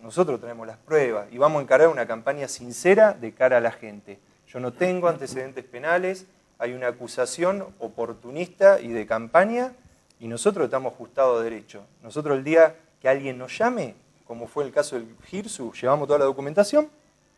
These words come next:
y la presentamos, porque no tenemos nada que esconder y porque las auditorías fallaron a favor nuestro y porque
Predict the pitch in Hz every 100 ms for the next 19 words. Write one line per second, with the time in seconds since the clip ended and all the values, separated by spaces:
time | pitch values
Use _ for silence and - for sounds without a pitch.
0 | _ 151 123 117 120 - 120 117 98 95
1 | 92 - 107 131 131 139 117 131 110 98
2 | 104 117 147 - _ _ _ 110 98 107
3 | 98 110 104 110 110 110 104 113 147 175
4 | 202 - _ _ _ _ - 104 - 131
5 | 123 110 110 113 117 151 185 - 160 160
6 | - _ _ 113 - 117 113 - 117 113